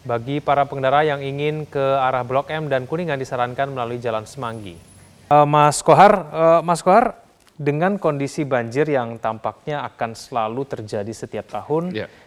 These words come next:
Speaker 1: Ibu Dwi Korita juga tadi menyampaikan bahwa, eh, curah hujannya meningkat
Speaker 2: Ya.
Speaker 1: setiap tahunnya
Speaker 2: Ya.
Speaker 1: begitu. Apakah ini artinya bahwa kita tidak akan bisa terlepas dari banjir,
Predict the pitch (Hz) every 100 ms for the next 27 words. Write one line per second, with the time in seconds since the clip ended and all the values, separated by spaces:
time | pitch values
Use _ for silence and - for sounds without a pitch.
0 | _ 131 110 110 110 107 110 117 131 113
1 | 107 104 123 113 101 104 104 135 107 98
2 | 127 147 147 - _ _ - 120 - 123
3 | 110 104 104 107 104 131 151 160 156 -
4 | _ - 143 175 170 131 - _ 104 92
5 | 127 - 123 - 113 139 131 107 87 80
6 | - 107 139 131 156 151 202 190 175 139
7 | 165 185 143 113 127 190 185 _ - _
8 | _ - 170 139 123 110 117 110 120 117
9 | 127 147 135 113 113 107 107 135 139 98